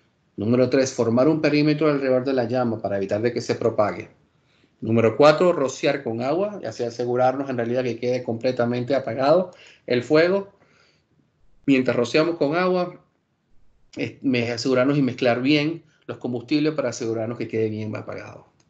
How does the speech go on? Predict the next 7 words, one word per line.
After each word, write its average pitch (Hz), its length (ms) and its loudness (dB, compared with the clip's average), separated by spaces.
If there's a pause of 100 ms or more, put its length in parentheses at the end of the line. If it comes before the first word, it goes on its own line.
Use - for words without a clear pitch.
(2250)
Ahora 131 200 2
hablemos 131 260 4
un 170 60 2
poquito 156 340 0
sobre 143 220 0
los 117 120 0
extintores. 131 840 -2